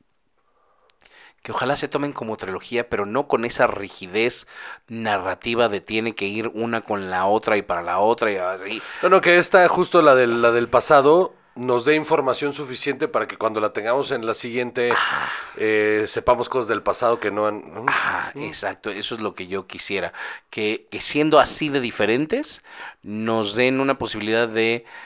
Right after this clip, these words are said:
Speaker 1: ver distintos puntos de este mundo y cómo esos se conectan. Sería brillante que estuvieran interconectadas, aunque sea un poquito, con un hilito por ahí.
Speaker 2: Sí.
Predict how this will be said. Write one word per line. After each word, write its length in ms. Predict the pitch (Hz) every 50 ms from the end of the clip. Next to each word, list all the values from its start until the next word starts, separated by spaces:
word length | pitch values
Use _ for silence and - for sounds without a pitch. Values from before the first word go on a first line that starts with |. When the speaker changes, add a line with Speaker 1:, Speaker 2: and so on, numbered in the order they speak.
| - - _
Speaker 1:
ver 500 | _ 90 92 110 127 123 123 123 123 120
distintos 540 | 113 117 107 - - 127 127 123 123 135 127
puntos 400 | - - 120 120 117 - 113 107
de 60 | 107 110
este 140 | - - 110
mundo 200 | 110 113 117 120
y 20 |
cómo 340 | - - 113 113 113 117 117
esos 220 | 117 113 110 101 -
se 80 | - -
conectan. 420 | - 101 110 127 127 156 156 156 - - - - - - - _
Sería 440 | - - 110 104 110 117 120 117
brillante 580 | 107 101 104 101 95 110 127 127 120 - 104 98
que 100 | - 98
estuvieran 400 | - - - 95 98 95 92 92
interconectadas, 800 | 90 85 - 82 - 87 87 82 - - 101 104 104 101 - - - _
aunque 300 | - 71 62 - - - -
sea 200 | - 98 98 101
un 180 | 104 101 95 -
poquito, 440 | _ _ - - - - - - -
con 160 | - 92 104
un 160 | 135 147 143 _ _
hilito 540 | 117 104 - 87 85 82 78 _ - 73
por 160 | - - - -
ahí. 240 | 190 180 170 165 165
Speaker 2:
Sí. 80 | 165